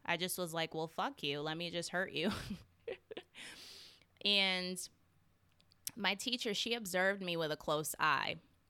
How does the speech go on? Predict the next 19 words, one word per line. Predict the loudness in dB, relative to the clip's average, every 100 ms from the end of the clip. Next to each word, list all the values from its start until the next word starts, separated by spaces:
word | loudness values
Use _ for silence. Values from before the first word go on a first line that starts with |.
| _ _ _ -16 -16 -20 -20 -20 -20 0
And | 4 6
at | 6
the | 2
time, | 2 6 6 6
I | 2
thought | 6 4 4
she | -2
just | -2 -4
completely | -2 -2 -2 -2 2
hated | 4 4 4
me | 2 -2 -2 -4
and | -2 0 0
didn't | 0 0
have | 6 6 6
my | 2
best | 2 0 0
interests | -4 -2 -4 -2
at | -2
heart. | 0 -2 -2